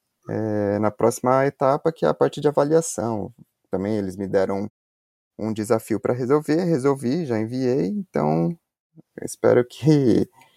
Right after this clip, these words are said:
agora fica a critério dos, dos gestores lá pra, pra avaliar se eu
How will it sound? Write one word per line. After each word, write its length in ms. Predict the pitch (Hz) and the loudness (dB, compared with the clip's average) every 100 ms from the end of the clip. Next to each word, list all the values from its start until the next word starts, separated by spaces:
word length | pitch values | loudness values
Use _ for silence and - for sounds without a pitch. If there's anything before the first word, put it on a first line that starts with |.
| _ | _
agora 680 | - - 90 98 110 113 104 - | -14 -4 2 4 4 4 2 -2
fica 360 | - 104 117 104 _ - | -10 -2 0 0 _ -8
a 80 | |
critério 500 | 110 113 - 95 110 | -6 -4 2 4 4
dos, 680 | 110 117 117 107 - - - _ _ _ - | 4 6 6 6 0 -10 -12 _ _ _ -18
dos 240 | - 104 | -6 -4
gestores 600 | 104 113 - 107 101 107 | 2 0 2 0 2 2
lá 260 | 104 92 104 - | 2 2 0 0
pra, 200 | - 107 113 _ _ - | 0 0 -2 _ _ -6
pra 120 | 95 | -2
avaliar 420 | 92 98 95 104 | 0 2 4 2
se 360 | - 120 120 - | -2 -4 -4 -2
eu 360 | - - 131 | -4 -4 -8